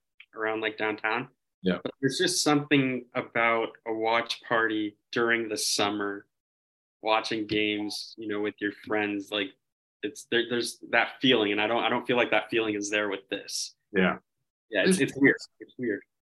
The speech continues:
Speaker 2: still so much, like, there's so much going on. There's, like, a potential hurricane off the coast. There's the holidays. There's politics. There's, there's still getting out of covid. There's just so much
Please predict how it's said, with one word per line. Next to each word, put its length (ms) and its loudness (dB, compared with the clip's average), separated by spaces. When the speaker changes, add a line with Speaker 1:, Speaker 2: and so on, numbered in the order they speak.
Speaker 2:
still 280 -2
so 240 0
much, 180 0
like, 240 -2
there's 200 -6
so 140 -4
much 220 -6
going 260 0
on. 200 4
There's, 140 4
like, 180 2
a 60 -2
potential 460 0
hurricane 540 4
off 220 6
the 80 -6
coast. 440 4
There's 180 0
the 80 -12
holidays. 960 6
There's 540 -2
politics. 800 6
There's, 640 2
there's 400 0
still 340 6
getting 220 6
out 160 6
of 80 2
covid. 720 4
There's 360 4
just 320 -6
so 180 2
much 380 0